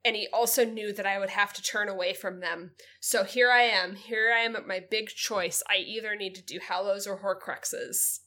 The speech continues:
I need to pick my path," and he knows what he's gonna do. So he goes and he gets Ron and Hermione. He doesn't really explain it to you, the reader, but he goes, goes to Ron and Hermione, says, "I need your help.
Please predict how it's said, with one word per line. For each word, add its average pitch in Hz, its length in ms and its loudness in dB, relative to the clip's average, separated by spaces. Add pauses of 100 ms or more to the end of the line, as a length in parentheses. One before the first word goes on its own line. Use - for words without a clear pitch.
(460)
I 190 120 2
need 190 180 -4
to 190 80 -6
pick - 300 -10
my 202 80 2
path," - 400 -4
and - 100 -2
he 160 320 -8 (260)
knows 208 280 0
what 208 80 -2
he's 208 120 -2
gonna 208 220 -2
do. - 160 -8
So - 140 -2
he 208 80 -10
goes 285 200 8
and 311 80 0
he 320 60 -2
gets 262 240 0
Ron 233 140 2
and 214 80 -8
Hermione. 277 480 4
He 269 100 -8
doesn't 330 240 0
really 480 160 4
explain 233 380 -2
it 247 100 -4
to - 140 -6
you, 233 160 -6
the 208 100 -4
reader, 214 340 -4
but 196 140 -8
he 180 60 -10
goes, 240 340 -2 (300)
goes 302 180 4
to 339 100 -4
Ron 277 140 6
and 233 80 0
Hermione, 214 360 -2
says, 196 200 -4
"I 185 60 -8
need 214 180 -8
your 240 120 -4
help. 196 300 -6